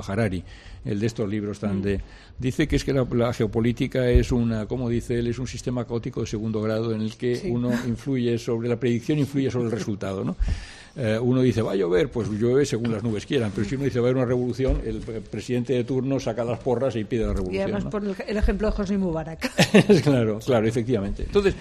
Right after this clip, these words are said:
Speaker 1: hombre, hay un discurso de Mubarak, en el, de Mubarak, de, de, de, ah, de Obama en el Cairo en el año dos mil nueve, que es el que, eh, abre las puertas a la esperanza de libertad y de dignidad de los pueblos árabes sometidos a dictadores.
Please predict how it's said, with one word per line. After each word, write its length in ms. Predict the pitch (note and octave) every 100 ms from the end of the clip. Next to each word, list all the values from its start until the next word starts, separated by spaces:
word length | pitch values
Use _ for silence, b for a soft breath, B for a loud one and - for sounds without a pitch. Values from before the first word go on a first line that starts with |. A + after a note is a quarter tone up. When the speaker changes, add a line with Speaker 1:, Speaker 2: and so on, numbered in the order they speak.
| B B B B B
Speaker 1:
hombre, 240 | D3 C#3
hay 160 | G#2+ F3
un 80 | F3
discurso 360 | D3 D#3+ -
de 60 | C3
Mubarak, 380 | A#2+ A2+ A2+ G#2+
en 80 | G2+
el, 180 | G#2
de 100 | A2
Mubarak, 360 | G2 F#2 F#2+ F#2
de, 380 | F#2+ G2 G2 G2+
de, 340 | G2 G2 F#2+ F#2+ F2+ F#2
de, 460 | G2 F#2+ F#2+ F#2+ F#2
ah, 840 | G2 - - - - - - - C3
de 160 | A#2 A2+
Obama 300 | A2+ B2 G#2
en 80 |
el 100 | G2
Cairo 340 | - A#2+ G#2+ G2+
en 60 |
el 60 | G2+
año 180 | A2 G2+
dos 160 | G2
mil 160 | A2 G2+
nueve, 320 | A2+ A2+ A#2 B B B -
que 100 | C3
es 100 | C#3
el 160 | A#2+
que, 240 | - C3 C#3 B B B B -
eh, 180 | E2 - - -
abre 280 | C3+ B2+ B2
las 160 | A#2
puertas 460 | - B2+ A2+ B2+ A#2
a 80 | A2+
la 100 | A2
esperanza 460 | - A#2 A#2 - A#2+
de 80 |
libertad 340 | A2+ G#2+ G2 A2+
y 80 | G#2+
de 120 | G#2
dignidad 340 | G2+ G#2 G#2+
de 80 | G#2+
los 100 | G2
pueblos 320 | A2+ G#2 G2
árabes 280 | G#2 G#2 G2+
sometidos 420 | G2 F#2 A2 G2
a 60 | F#2+
dictadores. 580 | F#2 F#2+ F2+ F2+ -